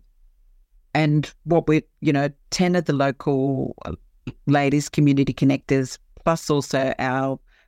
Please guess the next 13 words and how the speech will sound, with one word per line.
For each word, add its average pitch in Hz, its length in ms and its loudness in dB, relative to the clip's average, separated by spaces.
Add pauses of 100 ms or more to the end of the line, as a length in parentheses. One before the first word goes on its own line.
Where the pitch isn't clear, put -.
(120)
partner 170 440 -2
agencies, 127 640 -2
because 143 340 -2
commu-, 147 380 2
uh, 135 180 -2
Connected 156 360 0
Beginnings 131 520 2
is 127 160 -2
also 127 540 0 (560)
a 143 60 2
service 139 420 0
integration 131 640 0
model. 135 600 2